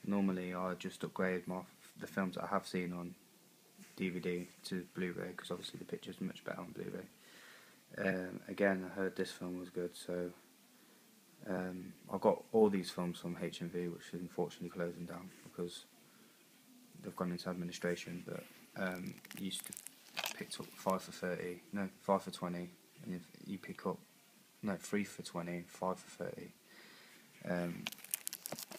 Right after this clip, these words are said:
yeah, I couldn't believe this film was in the off-, offer, to be honest. I think, um, yeah, I haven't really been looking for the Blu-rays recently, but the last time I looked, this was pretty expensive. Well, not expensive, I think it was about ten pounds.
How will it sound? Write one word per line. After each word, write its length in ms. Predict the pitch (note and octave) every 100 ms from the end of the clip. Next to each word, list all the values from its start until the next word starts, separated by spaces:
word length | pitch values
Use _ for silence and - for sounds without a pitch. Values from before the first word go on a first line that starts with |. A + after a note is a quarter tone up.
| -
yeah, 160 | - F#2
I 40 |
couldn't 180 | F2 -
believe 260 | G#2 F#2+ F2+
this 160 | A#2
film 220 | - F2+ F2
was 140 | F2+
in 120 | F2+
the 100 | F2+
off-, 260 | F#2 - -
offer, 220 | - A2+ -
to 140 | -
be 80 | F2+
honest. 280 | F2 F#2+ -
I 20 |
think, 360 | - G2+ - - - - - - - - - - - - -
um, 460 | F#2+ F#2 F2+ F2+ F2+ - - - - - - - - - - - -
yeah, 140 | G2
I 60 | F2
haven't 260 | G2+ G#2 F#2+
really 260 | F2+ F2+ - - -
been 180 | F#2 F#2
looking 240 | G2 -
for 120 | E2+
the 180 | E2+ F2 - -
Blu-rays 480 | F2+ F2 F2 F2
recently, 420 | F2 F2 - - E2+
but 280 | F2 F2 - - - - - - - - G2+
the 80 |
last 240 | G2 G2+ -
time 160 | G2+
I 40 | F#2
looked, 240 | F#2+ -
this 220 | - -
was 140 | F#2+ F2+
pretty 340 | - - -
expensive. 520 | F2+ - G2+ A2+ -
Well, 180 | F#2+ F2
not 140 | G2+ -
expensive, 400 | - F#2 - -
I 20 |
think 200 | - -
it 80 | -
was 80 |
about 200 | F2+ F2+
ten 240 | - F2+ F2
pounds. 340 | G#2 G#2 F#2+